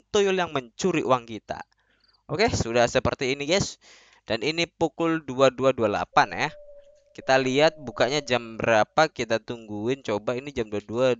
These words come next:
tiga satu belum buka, kita tambahin satu jam. Harusnya jam sebelas apakah udah buka ya? Kita tunggu jam dua, jam sebelas, dua tiga kosong kosong apakah sudah buka? Belum.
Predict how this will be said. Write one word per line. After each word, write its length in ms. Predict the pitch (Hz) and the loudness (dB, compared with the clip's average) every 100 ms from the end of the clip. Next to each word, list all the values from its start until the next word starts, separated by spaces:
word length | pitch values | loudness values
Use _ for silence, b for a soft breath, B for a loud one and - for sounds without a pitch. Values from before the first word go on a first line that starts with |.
| _ | _
tiga 240 | 117 107 104 | -6 -2 0
satu 560 | 117 95 - _ 196 | 0 -2 -4 _ -6
belum 320 | 160 135 120 107 | -2 -4 -4 -8
buka, 240 | - 175 | -4 -4
kita 240 | 156 151 | -2 -2
tambahin 320 | 156 139 123 131 | -2 0 0 -2
satu 240 | 160 151 | -8 -10
jam. 480 | 135 156 92 85 147 - | 4 6 6 2 -14 -6
Harusnya 400 | 101 123 135 180 | -2 -2 0 -2
jam 80 | 220 | -2
sebelas 400 | 135 147 135 160 | -4 -2 -2 0
apakah 240 | 160 143 151 | -4 -2 -2
udah 160 | 131 | -2
buka 320 | 113 120 - | -6 -4 -4
ya? 160 | - 98 - b b b _ | -2 -6 -10 b b b _
Kita 220 | _ 117 | _ -4
tunggu 320 | - 110 123 | -4 -6 -4
jam 160 | 120 113 110 107 107 104 104 | -2 -2 -6 -18 -18 -18 -8
dua, 160 | 104 98 _ _ | -4 -4 _ _
jam 160 | 123 120 | -2 -2
sebelas, 480 | 123 127 135 98 - | -2 2 2 2 -2
dua 80 | 107 | -4
tiga 240 | 117 113 | -2 -2
kosong 240 | 123 151 | -2 -4
kosong 240 | 135 165 165 | -2 0 0
apakah 160 | 143 | 0
sudah 160 | 151 123 | -2 -6
buka? 240 | 127 185 - _ _ _ _ _ _ _ _ - - - - - - - | -4 -8 -10 _ _ _ _ _ _ _ _ -18 -14 -14 -14 -16 -18 -20
Belum. 320 | 285 160 147 | -4 2 2